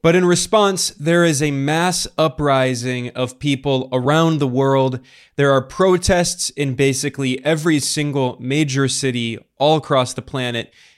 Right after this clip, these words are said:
and many governments, in particular in the Global South, are speaking out against these Israeli massacres of Palestinian civilians and accusing Israel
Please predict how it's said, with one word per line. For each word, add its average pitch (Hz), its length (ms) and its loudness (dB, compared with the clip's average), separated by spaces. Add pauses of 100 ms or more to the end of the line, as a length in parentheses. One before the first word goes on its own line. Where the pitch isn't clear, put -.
and 175 480 -2
many 196 320 0
governments, 131 800 -2
in 139 140 -4
particular 151 640 0
in 139 180 -2
the 135 100 -2
Global 127 300 -2
South, 123 560 -2 (380)
are 143 160 2
speaking 190 680 -2
out 143 460 -2
against 127 680 -4 (200)
these 135 220 0
Israeli 143 460 0
massacres 131 840 -2
of 123 200 -6
Palestinian 120 560 -2
civilians 131 600 0 (340)
and 160 160 0
accusing 202 540 0
Israel 143 680 0